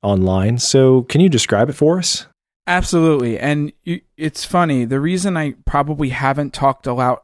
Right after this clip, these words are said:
Speaker 2: a lot about my job online is the
Speaker 1: Another corporate policy?
Speaker 2: No, it, it, it's literally just, like, the, I don't wanna say P T S D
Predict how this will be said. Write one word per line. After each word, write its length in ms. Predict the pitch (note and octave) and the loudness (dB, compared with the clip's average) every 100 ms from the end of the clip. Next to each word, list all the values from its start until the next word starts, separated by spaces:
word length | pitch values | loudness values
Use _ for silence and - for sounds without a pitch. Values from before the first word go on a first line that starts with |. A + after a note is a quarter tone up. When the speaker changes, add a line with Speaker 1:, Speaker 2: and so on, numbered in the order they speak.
| _ | _
Speaker 2:
a 80 | C#3 | -4
lot 260 | C#3 C#3+ C#3+ | 0 0 0
about 260 | C3 B2+ | -4 -2
my 160 | C3 B2 | -4 -6
job 380 | A#2+ B2 A#2+ B2+ | -4 -2 -2 0
online 580 | B2+ B2 A#2+ B2 C#3+ | -2 -2 -2 -2 -2
is 440 | D#3 C3 C#3 C3 - | -4 -2 -2 -2 -2
the 160 | D3 C3 | 2 4
Speaker 1:
Another 240 | B2 A#2+ | 4 4
corporate 300 | B2+ B2 A#2+ | 2 2 2
policy? 480 | A#2+ A2+ B2 - D3 | 4 4 4 2 0
Speaker 2:
No, 640 | A#3+ B3+ C#4 C#4+ C#4+ C#4 | 2 2 2 2 4 2
it, 340 | D4 G#3 A3+ G3 | 2 2 2 0
it, 240 | G#3+ - | -2 -2
it's 220 | F#3 F3+ | -2 0
literally 460 | F3 G3 G#3 G3+ F3 | 2 4 6 6 4
just, 340 | D3+ E3+ - | 2 -2 0
like, 240 | E3 D3 - | 0 0 -2
the, 320 | D3 C3+ B2+ - F#3 D3+ C#3 - - - | 0 2 0 -4 -12 -10 -10 -14 -16 -4
I 100 | E3 | 0
don't 120 | E3 | 2
wanna 180 | D3+ D3+ | 2 -2
say 160 | C#3+ D3 | -2 -4
P 220 | - D3+ | -2 -4
T 100 | C#3+ | -4
S 180 | B2 - | -6 -2
D 300 | D#3+ D3 | 0 2